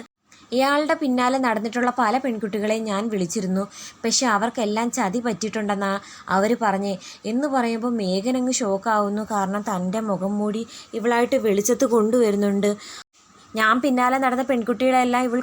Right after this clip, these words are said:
കോണ്ടാക്ട് ചെയ്യാൻ തുടങ്ങിയ അവർക്കും വല്ല പരാതി ഉണ്ടെന്നും കാണാൻ പറഞ്ഞു കഴിഞ്ഞാൽ തൻ്റെ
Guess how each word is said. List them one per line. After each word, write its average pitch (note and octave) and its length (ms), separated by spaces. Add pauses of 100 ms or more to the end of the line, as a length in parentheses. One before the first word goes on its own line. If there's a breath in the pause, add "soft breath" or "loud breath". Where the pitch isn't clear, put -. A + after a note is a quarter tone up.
കോണ്ടാക്ട് G#3+ 420
ചെയ്യാൻ C4 260
തുടങ്ങിയ A#3 320 (400 loud breath)
അവർക്കും B3+ 400
വല്ല C4 240
പരാതി A3 420
ഉണ്ടെന്നും A#3 320
കാണാൻ A#3+ 240
പറഞ്ഞു A3 300
കഴിഞ്ഞാൽ A3 320
തൻ്റെ A3 240